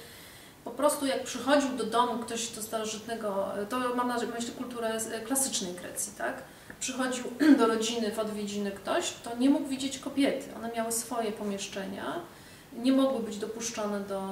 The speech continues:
do kontaktu w ogóle z obcymi ludźmi, nie mogły wychodzić, bo to załatwiali zazwyczaj niewolnicy.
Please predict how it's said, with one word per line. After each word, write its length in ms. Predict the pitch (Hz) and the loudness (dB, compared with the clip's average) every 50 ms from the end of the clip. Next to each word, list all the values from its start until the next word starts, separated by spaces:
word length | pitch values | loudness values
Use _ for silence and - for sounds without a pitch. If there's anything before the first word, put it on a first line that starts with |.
| 190 190 | -6 -6
do 80 | 202 | -8
kontaktu 520 | - - 226 226 254 285 285 - - 220 202 | -6 -6 -6 -4 -2 -2 -2 -2 -6 -8 -8
w 80 | 202 | -8
ogóle 220 | 196 - 190 196 202 | -8 -8 -6 -6 -6
z 80 | - | -8
obcymi 420 | - - - - - 208 202 202 190 | -8 -10 -10 -8 -6 -4 -4 -4 -4
ludźmi, 480 | 185 180 190 - - 202 208 226 262 - - - - - - - - - - - - 233 240 | -6 -8 -10 -10 -10 -10 -10 -8 -10 -10 -12 -16 -18 -20 -20 -18 -18 -16 -14 -12 -10 -4 0
nie 100 | 262 262 | 2 4
mogły 220 | 277 269 269 - | 4 4 4 2
wychodzić, 840 | - 294 - - - 302 262 - - - - - - - - - - | 2 2 2 4 6 6 6 6 2 0 -4 -8 -10 -12 -12 -10 0
bo 220 | 220 220 214 220 220 | 4 4 6 6 4
to 180 | 220 240 254 | 2 -2 -2
załatwiali 440 | 233 226 226 214 220 - 226 220 214 | 0 2 2 0 0 -2 -4 -4 -4
zazwyczaj 400 | 214 208 202 214 208 - 208 208 | -4 -6 -6 -6 -6 -6 -4 -2
niewolnicy. 680 | 208 202 196 196 202 202 202 180 175 - - - 202 | -2 -2 -2 0 0 0 0 -2 -2 -4 -4 -2 -2